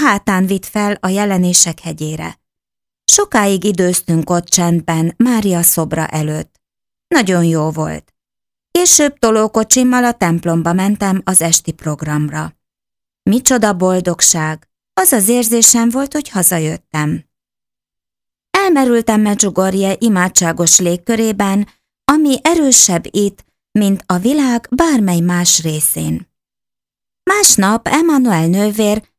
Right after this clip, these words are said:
elvitt minket Vickához. Előtte megígérte, hogy beszél Vickának rólam, és megkéri, jöjjön le a teraszáról, és imádkozzon értem. De hogyan juthatnék el a teraszig kerekesszékben?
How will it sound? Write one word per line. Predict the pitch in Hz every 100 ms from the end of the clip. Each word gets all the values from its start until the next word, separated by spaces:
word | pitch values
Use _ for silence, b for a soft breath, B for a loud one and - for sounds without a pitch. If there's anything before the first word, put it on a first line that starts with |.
| _
elvitt | 339 214 180 180
minket | 214 214 208 190
Vickához. | 170 165 - - 147 151 156 156 - - _ _ _ -
Előtte | 453 330 277 294
megígérte, | 311 262 190 196 196 196 220
hogy | 226 262 247
beszél | 262 226 - 175
Vickának | 175 185 - 180 175 180 180
rólam, | 185 175 185 196 214 B _
és | - 254 -
megkéri, | 330 269 - 185 190 220 226 b _
jöjjön | 294 349 330 196 180
le | 214
a | 202
teraszáról, | - 233 170 170 185 180 214 226
és | 233 285 -
imádkozzon | 247 165 170 - 170 170 180
értem. | 175 160 147 - 147 143 170 _ _ _ _ _ _ _ _ -
De | 220 247 -
hogyan | - 370 440 320
juthatnék | 226 208 202 185 196 185 185
el | 180 175 -
a | 175
teraszig | 202 180 170 - 165 160 -
kerekesszékben? | 180 160 151 156 - - 135 - 147 147 139